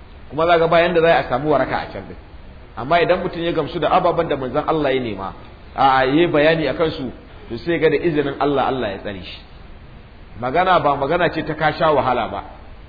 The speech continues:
magana ce ta kawai mai shari'a ta ce ka yi. Kawai shi ne. Kullum mu fahimta, shi sa duk aikin da kaga wahala ce da yawa a cikinsa, za ka ga ma aikin bid'a ne. Ita dama bid'a haka take, tsantsagwaron bala'i da wahala ne a cikinta.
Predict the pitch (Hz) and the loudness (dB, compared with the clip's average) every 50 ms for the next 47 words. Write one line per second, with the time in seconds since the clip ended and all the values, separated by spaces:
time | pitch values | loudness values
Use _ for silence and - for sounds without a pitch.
0 | - - 123 135 147 175 185 180 165 170 170 156 - - - 185 185 190 170 139 | -10 -6 -2 0 0 2 2 0 0 0 -2 -4 -4 -2 0 2 2 2 2 0
1 | 113 101 - - - - - - - - 117 139 147 139 - 147 143 170 139 139 | -2 -4 -10 -14 -16 -18 -20 -18 -14 -8 -4 -4 -4 -2 0 0 0 2 0 0
2 | - 131 113 113 117 - 101 98 98 - - - - - - - - - - - | -2 -4 -8 -10 -10 -10 -10 -12 -12 -14 -16 -20 -20 -20 -20 -20 -20 -20 -20 -20
3 | - - - - - - - - 139 147 135 113 - 107 110 95 - - - - | -20 -20 -20 -20 -20 -20 -8 -4 -2 -2 -2 -2 -4 -8 -10 -12 -12 -16 -18 -20
4 | - - - - - - - - - - - - - - - 143 165 175 180 175 | -20 -20 -20 -20 -20 -20 -20 -20 -20 -20 -20 -20 -16 -8 -4 0 2 2 2 0
5 | 175 170 139 147 156 165 160 165 127 123 - 117 - - 220 190 165 135 - - | 0 -2 -2 -2 -2 -2 -2 -2 -4 -4 -4 -8 -6 0 2 4 4 4 2 -2
6 | - - - - 113 190 208 202 - 196 220 220 226 202 170 151 131 - 165 165 | -8 -12 -10 0 2 4 4 4 4 2 2 0 -2 -4 -4 -2 0 0 2 4
7 | 170 160 135 147 160 160 147 123 - - 147 143 127 127 131 131 117 92 - - | 4 4 4 4 2 2 2 0 -2 -2 -4 -2 0 0 0 0 -2 -4 -6 -8
8 | 120 117 107 - 95 73 - - - - - 123 156 165 156 147 147 - 143 117 | -12 -12 -10 -12 -12 -12 -14 -16 -18 -14 -4 0 2 2 2 2 2 0 0 0
9 | 151 151 - 127 110 117 113 123 - 175 175 160 - - - - - - - - | 0 0 -2 -6 -6 -4 -4 -4 -4 -4 -8 -12 -16 -18 -18 -18 -18 -16 -16 -16
10 | - - - - - - - 151 180 180 196 185 175 170 165 156 170 170 175 170 | -16 -16 -16 -16 -16 -8 -4 -2 2 4 4 4 4 4 4 4 2 2 4 4
11 | 151 139 143 131 117 120 120 - 107 95 - - - - - - - 202 214 226 | 4 2 0 -2 -6 -6 -8 -10 -10 -12 -14 -14 -16 -18 -10 0 4 4 6 6
12 | 233 220 - 185 165 165 180 175 165 151 127 139 135 143 160 170 151 151 135 123 | 4 2 2 2 4 4 4 4 2 2 2 2 4 4 4 2 2 0 0 0
13 | 120 127 135 131 120 110 117 107 95 - - 110 98 - 82 | 2 2 2 2 0 -2 -4 -6 -8 -10 -12 -12 -12 -12 -14